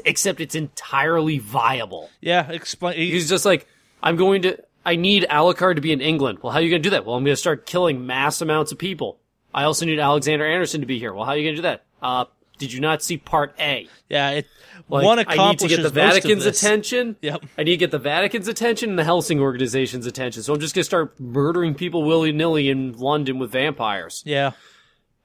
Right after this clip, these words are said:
Speaker 1: And they will come. Trust me, they will come.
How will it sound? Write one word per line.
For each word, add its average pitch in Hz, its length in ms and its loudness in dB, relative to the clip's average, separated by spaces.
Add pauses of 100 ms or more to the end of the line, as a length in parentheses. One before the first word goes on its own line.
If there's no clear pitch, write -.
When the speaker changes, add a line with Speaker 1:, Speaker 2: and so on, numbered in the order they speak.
Speaker 1:
And 135 240 0
they 123 240 2
will 170 180 4
come. 156 440 2 (540)
Trust - 380 0
me, 107 300 -6
they 113 300 0
will 170 160 4
come. 127 420 -2